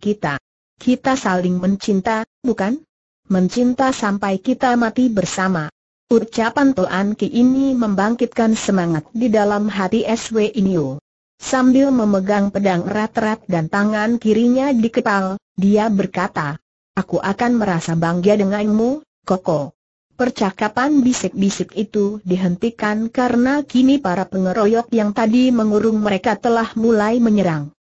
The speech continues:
Kini pengeroyokan mereka teratur, dan serangan datang bertubi-tubi,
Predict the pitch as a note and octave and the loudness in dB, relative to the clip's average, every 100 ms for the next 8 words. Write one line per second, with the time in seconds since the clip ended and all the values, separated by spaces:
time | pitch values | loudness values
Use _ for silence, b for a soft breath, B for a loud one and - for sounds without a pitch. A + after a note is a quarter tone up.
0 | _ _ - B3 C4 C#4 A#3 G#3+ G3+ G3 | _ _ 2 4 4 2 2 2 2 4
1 | E3+ E3+ F#3+ F3+ F3+ F#3+ F#3 - D#3 F#3+ | 2 0 -2 0 0 0 -2 -6 -4 -2
2 | F#3 F#3+ A3+ C4 B3+ _ - G3+ C#4+ C#4+ | -2 2 2 2 -4 _ 0 2 2 0
3 | B3 G#3+ F#3+ G3+ G#3+ F#3 - A3+ A#3+ G3+ | -2 -2 0 0 0 0 -2 -2 0 0
4 | F#3 F#3 G3 G#3 G#3 F#3+ F#3 G3+ G3+ | 0 0 0 0 -2 0 0 0 -2